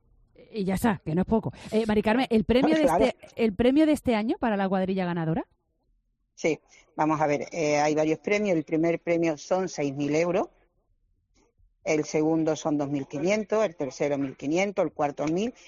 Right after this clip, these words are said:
Speaker 2: y ya hay una accesis y un premio memorial de Mófilo Peláez Santiago, Coraje y Corazón. Y este año tenemos un patrocinador nuevo, que es el Grupo Ansan, Juan Angulo, y ellos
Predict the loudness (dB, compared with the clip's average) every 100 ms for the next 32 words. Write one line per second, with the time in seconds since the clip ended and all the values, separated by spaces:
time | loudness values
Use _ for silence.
0 | -10 -4 0 2 2 2 0 -2 -4 -2
1 | -2 0 -2 0 0 2 2 0 0 -2
2 | -4 -2 0 0 0 0 0 2 0 0
3 | -2 -4 -4 -4 -4 -6 -6 -8 -2 0
4 | 0 -2 -4 _ _ _ 0 0 -2 -4
5 | -2 -2 0 0 0 -6 _ _ _ _
6 | _ _ _ _ _ -2 -2 0 0 0
7 | 0 0 0 0 -4 -8 _ 0 0 0
8 | -2 0 -4 -2 0 2 0 0 0 0
9 | 0 -2 -6 -2 -2 -2 _ _ _ _
10 | _ -2 0 0 0 0 0 0 0 0
11 | -4 _ _ _ -6 0 0 0 -2 -2
12 | 0 2 2 0 -4 _ _ -20 _ _
13 | _ _ -2 0 2 0